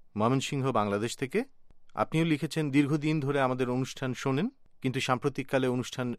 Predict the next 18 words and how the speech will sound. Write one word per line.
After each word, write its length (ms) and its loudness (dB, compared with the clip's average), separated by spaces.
শুনতে 360 0
অসুবিধা 460 0
হচ্ছে। 340 -6
নতুন 280 0
বছরের 380 0
অনুষ্ঠান 380 -2
সূচি 380 -2
এবং 340 0
ক্যালেন্ডার 420 0
চেয়ে 160 0
পাঠিয়েছেন। 500 -4
চিঠি 220 -4
পাঠিয়েছেন 580 0
তপন 360 4
লাহিড়ী, 440 2
কলকাতা, 580 4
ভারত 320 2
থেকে। 280 -6